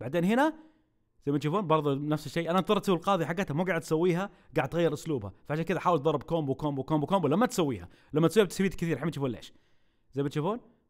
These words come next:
ضربتني الحين، فرشتني. <laughs> والله العظيم قلق هذه. فكمل، كمل، ضرب، ضرب، ضرب، ضرب كومبوات. لا توقف، لا توقف. ترى مو بسهلة هذه، ما في أي طريقة سهلة تفوز عليها.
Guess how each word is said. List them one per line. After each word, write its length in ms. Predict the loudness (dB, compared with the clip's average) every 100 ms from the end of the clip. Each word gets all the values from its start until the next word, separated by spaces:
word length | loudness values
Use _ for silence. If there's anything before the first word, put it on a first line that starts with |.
| _
ضربتني 420 | -4 -2 -2 -2
الحين، 160 | -4 -4
فرشتني. 540 | -4 -6 -6 -4 -4 0
<laughs> 40 |
والله 260 | 0 2 -2
العظيم 300 | 0 -2 -2
قلق 260 | -2 -2
هذه. 280 | -4 -6 -8 -12 _ _ _ _
فكمل، 420 | 2 4 4 2
كمل، 260 | 0 -2
ضرب، 260 | 0 0 0
ضرب، 220 | 0 -2
ضرب، 220 | -2 -2
ضرب 160 | -2 -4
كومبوات. 320 | -4 -4 -2
لا 60 | -2
توقف، 320 | -2 -6 -8
لا 60 | -8
توقف. 300 | -8 -10 -4
ترى 160 | 0
مو 100 | 0
بسهلة 440 | 0 -2 -2 -2 -2
هذه، 140 | 0
ما 100 | -2
في 120 | -2
أي 60 | -4
طريقة 240 | -4 -4
سهلة 200 | -4 -6
تفوز 200 | -6 -10
عليها. 340 | -8 -4 -4